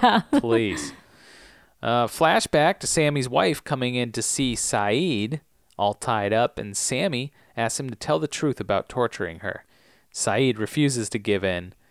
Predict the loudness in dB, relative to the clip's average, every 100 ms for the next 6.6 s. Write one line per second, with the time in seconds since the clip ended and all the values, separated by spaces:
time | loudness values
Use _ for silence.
0 | _ _ _ -6 -2 0 0 -2 0 2
1 | 2 0 -4 -12 _ _ _ _ _ _
2 | 2 2 -2 0 0 2 0 0 0 -4
3 | -16 _ _ _ -4 -2 2 2 0 -2
4 | -2 -2 -2 -2 0 -2 -6 -10 -4 0
5 | 2 2 -2 -2 0 0 0 2 4 2
6 | 0 -4 -4 -4 -4 -6